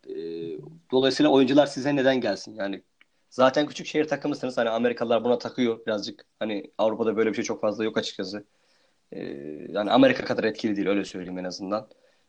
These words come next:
Ee, hani ben şehri beğenmedim diye gelecek oyuncu sayısı nadirdir, e, iyi para verdiğiniz sürece.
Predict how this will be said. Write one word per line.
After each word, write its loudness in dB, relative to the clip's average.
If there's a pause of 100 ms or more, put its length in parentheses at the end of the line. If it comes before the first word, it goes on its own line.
(220)
Ee, -16
hani 0
ben 8
şehri 2
beğenmedim 4
diye 4
gelecek 2
oyuncu -2
sayısı -4 (680)
nadirdir, 4 (120)
e, -8 (120)
iyi 8
para 4
verdiğiniz 0
sürece. -8